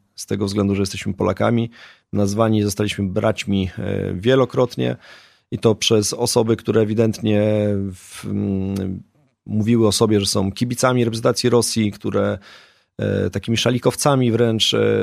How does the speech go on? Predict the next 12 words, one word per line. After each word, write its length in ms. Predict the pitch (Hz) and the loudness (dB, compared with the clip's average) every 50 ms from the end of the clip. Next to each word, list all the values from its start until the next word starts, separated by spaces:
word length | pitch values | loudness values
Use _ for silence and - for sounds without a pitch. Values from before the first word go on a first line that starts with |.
| 104 104 104 101 101 101 101 101 | 0 0 -2 -2 -4 -6 -8 -4
tak, 220 | - 120 117 - | -4 -4 -4 -2
czy, 200 | - - 110 107 | -4 -4 -4 -4
czy, 360 | 101 - - 107 107 107 107 104 | -4 -2 -2 0 0 0 -2 -2
czy 140 | - - 120 | -2 -2 -2
osobami 800 | 123 - - 120 123 123 123 123 123 120 120 120 117 113 113 | 0 0 0 0 0 0 2 2 2 2 2 2 2 2 0
w 120 | 104 101 107 | -2 -4 0
garniturach, 640 | 107 120 117 120 131 131 - 135 135 127 120 110 | 2 2 4 4 2 2 4 4 4 4 4 2
które 180 | - - 117 110 | 0 -2 -2 0
spotykaliśmy 540 | - - 104 120 - - 117 113 - 120 110 | 0 -2 -2 -2 0 0 0 0 0 -2 -2
w 40 | |
restauracjach. 600 | 110 113 - - 117 113 113 113 107 - 110 107 | -2 -2 -2 0 2 2 2 2 2 0 -2 -4
Każda, 560 | - - 127 123 117 120 117 113 110 110 107 | 0 0 0 0 0 0 0 0 0 0 -2